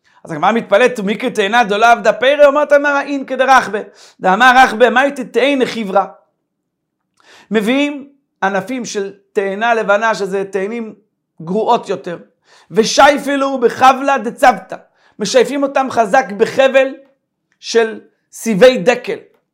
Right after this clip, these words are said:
דסריחא ליה ביזרא, ואז זה מגרד ממנו את כל הזרעים. וקברה קוברים את העץ הזה, איכא דמסיק ים מסרטון. איפה שיש חול שעולה מן הים.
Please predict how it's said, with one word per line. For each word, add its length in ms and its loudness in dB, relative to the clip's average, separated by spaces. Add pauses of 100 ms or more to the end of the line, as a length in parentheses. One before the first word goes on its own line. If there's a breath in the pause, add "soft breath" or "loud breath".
(340)
דסריחא 680 2
ליה 220 -2
ביזרא, 400 -4 (500)
ואז 180 -2
זה 80 -6
מגרד 460 -2
ממנו 340 -8
את 120 -12
כל 200 0
הזרעים. 600 -6 (2000)
וקברה 640 4
קוברים 360 0
את 140 -2
העץ 260 2
הזה, 180 -2
איכא 360 0
דמסיק 760 0
ים 240 2
מסרטון. 680 -2 (480)
איפה 180 -6
שיש 500 -10 (400)
חול 360 2
שעולה 400 -2
מן 200 -6
הים. 280 -8